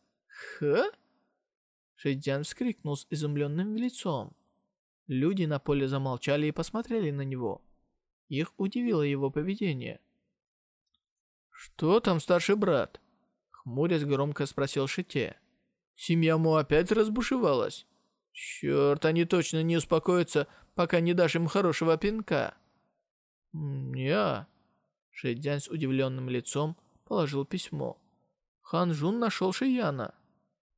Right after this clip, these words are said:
«Как там этот ублюдок?» Услышав его, Шите с раздражением в голосе спросил. Казалось, он даже не ждал его возвращения. «Этот парень стал воином»,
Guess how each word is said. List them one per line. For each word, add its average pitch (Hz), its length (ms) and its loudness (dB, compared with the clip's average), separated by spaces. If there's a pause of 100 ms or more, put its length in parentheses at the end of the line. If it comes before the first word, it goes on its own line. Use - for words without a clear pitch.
(140)
«Как - 420 0
там 180 240 2
этот 175 260 2
ублюдок?» 190 640 2 (760)
Услышав 175 520 -4
его, 143 380 -2 (380)
Шите 190 360 -2
с 233 100 -2
раздражением 226 800 0
в - 20 -4
голосе 143 380 0
спросил. 143 580 -4 (840)
Казалось, 139 560 -2
он 139 240 -4
даже 143 300 0
не 151 180 -2
ждал 180 340 -4
его 131 200 -2
возвращения. 135 880 -6 (1000)
«Этот 160 520 -2
парень 208 340 2
стал 240 320 0
воином», 147 640 0